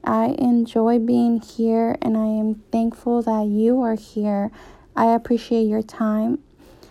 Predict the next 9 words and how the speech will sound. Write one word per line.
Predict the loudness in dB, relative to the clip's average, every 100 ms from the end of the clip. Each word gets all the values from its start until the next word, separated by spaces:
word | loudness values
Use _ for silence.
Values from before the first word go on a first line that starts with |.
| _ -8
and | -2 0 2 0 0 -2
thank | 0 6 6 4
you. | -2 -4 -8 -14 -20 -20 -20 -20 -6
In | 0 4 4
this | 4 2 2
episode, | -2 0 -2 0 0 2 0 -2
I | -2 0 2 2
want | 2 0 0 -2 -4 -4
to | 0 2 2 2 2 0 -4